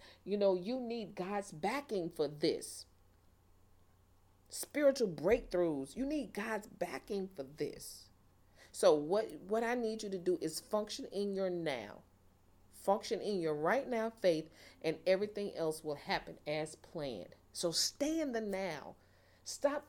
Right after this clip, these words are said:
being all over the place. Concentrate. Put your phone down when you're in a meeting, when people are talking to you. Focus, because you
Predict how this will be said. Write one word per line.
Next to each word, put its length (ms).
being 260
all 240
over 200
the 40
place. 440
Concentrate. 720
Put 140
your 160
phone 400
down 240
when 80
you're 160
in 100
a 60
meeting, 420
when 120
people 220
are 80
talking 460
to 100
you. 180
Focus, 600
because 360
you 440